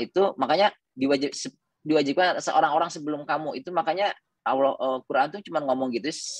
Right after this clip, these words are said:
sebagai orang-orang sebelum, tapi kenyataan memang hampir semua agama besar,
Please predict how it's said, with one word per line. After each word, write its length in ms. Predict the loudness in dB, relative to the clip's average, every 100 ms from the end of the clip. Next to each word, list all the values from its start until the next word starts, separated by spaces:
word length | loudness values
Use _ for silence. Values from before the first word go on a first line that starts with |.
| -10
sebagai 320 | -2 0 2
orang-orang 320 | 4 2 2
sebelum, 220 | -2 -4 -4
tapi 300 | -2 -4 -6 _ _
kenyataan 400 | -2 0 2 2 2
memang 180 | 0 -2 -4
hampir 300 | -8 -6 -6
semua 400 | -4 0 0 2
agama 240 | 0 0
besar, 480 | -2 0 2 2